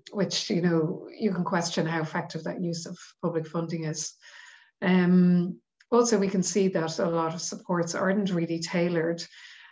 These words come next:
Um, nesc has really talked about this a lot in the developmental welfare state study about how important it is to have universal services that can be tailored to meet people's needs.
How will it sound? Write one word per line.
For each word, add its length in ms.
Um, 420
nesc 360
has 200
really 220
talked 280
about 200
this 160
a 60
lot 320
in 180
the 100
developmental 640
welfare 340
state 380
study 380
about 240
how 140
important 460
it 100
is 240
to 100
have 100
universal 560
services 640
that 80
can 100
be 100
tailored 440
to 140
meet 180
people's 320
needs. 500